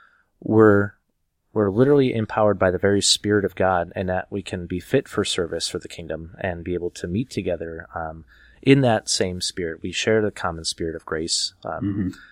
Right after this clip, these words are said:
Speaker 1: and He empowers us for service f-, to one another, but also, um, even the preaching and teaching of the Word, uh, the congregational singing of the songs, everything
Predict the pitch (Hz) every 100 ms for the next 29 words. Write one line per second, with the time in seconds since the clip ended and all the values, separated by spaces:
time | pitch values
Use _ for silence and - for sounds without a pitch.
0 | _ _ _ - 87 85 110 95 - 120
1 | 120 107 101 - 85 - 131 131 - -
2 | - - - 98 87 82 95 113 117 113
3 | - 92 92 - 104 90 90 92 - -
4 | 76 76 76 _ - 107 101 85 - 117
5 | 104 107 95 85 110 - 87 82 82 101
6 | 110 110 - - _ _ _ 82 78 80
7 | - 104 95 90 92 - 85 - 101 87
8 | - - 113 107 104 98 - - _ _
9 | 107 117 113 120 110 107